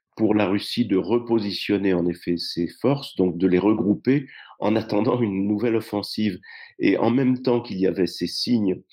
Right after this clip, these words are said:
que la presse s'était empressée d'interpréter de façon positive, en même temps, le lendemain même,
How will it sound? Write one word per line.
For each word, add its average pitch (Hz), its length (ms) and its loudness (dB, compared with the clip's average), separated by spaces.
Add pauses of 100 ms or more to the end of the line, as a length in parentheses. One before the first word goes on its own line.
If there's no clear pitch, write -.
(260)
que 107 80 0
la 101 180 4
presse - 400 0
s'était 87 320 -2
empressée 90 680 -2 (340)
d'interpréter 92 720 0
de - 40 0
façon 85 640 0
positive, 92 680 2 (400)
en 110 120 0
même 107 280 -2
temps, 127 360 0
le 101 200 0
lendemain 113 500 0
même, 117 440 0